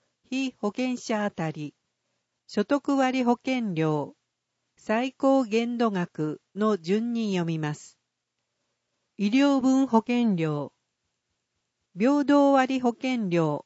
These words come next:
世帯あたり三万三千五百七十四円、プラス、均等割保険料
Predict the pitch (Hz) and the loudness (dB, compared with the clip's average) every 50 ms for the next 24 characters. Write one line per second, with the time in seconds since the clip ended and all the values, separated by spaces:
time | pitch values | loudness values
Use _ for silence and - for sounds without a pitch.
0 | _ _ _ _ - - 208 208 - 247 254 254 247 240 240 233 226 - 196 170 | _ _ _ _ -4 -2 -2 0 0 0 0 0 0 0 0 -2 -2 -2 -2 -2
1 | 156 151 151 160 - _ _ _ _ _ _ _ _ - 220 240 262 269 - - | -2 -2 -4 -6 -8 _ _ _ _ _ _ _ _ 0 0 0 2 0 0 0
2 | 294 285 247 220 190 - - 202 202 208 214 202 202 196 185 175 160 156 143 160 | 0 0 0 -2 -2 0 0 0 0 0 -2 -2 0 0 0 0 -2 -6 -4 0
3 | 165 185 214 233 262 269 - 277 247 214 214 233 262 262 254 - 185 185 180 175 | 0 2 2 2 0 -2 -2 -4 -2 -2 -2 -2 -2 -2 -2 -2 0 0 0 2
4 | 170 185 196 190 175 160 156 147 143 139 302 - _ _ - - 226 220 196 180 | 2 2 2 2 0 -2 -4 -6 -8 -12 -14 -20 _ _ -4 -2 0 0 0 -2
5 | 165 - - 156 151 156 - - _ _ _ _ _ _ _ _ _ _ _ - | -4 -8 -8 -8 -6 -6 -8 -12 _ _ _ _ _ _ _ _ _ _ _ -4
6 | 220 262 285 285 269 - - 277 269 269 262 262 247 240 254 247 240 247 226 - | -2 -2 -2 -2 -2 0 2 2 4 4 4 2 0 0 -2 -4 -4 -4 -6 -4
7 | - 240 240 226 202 170 160 160 160 156 151 147 - | -4 -4 -2 -2 -2 0 0 2 2 2 0 -4 -6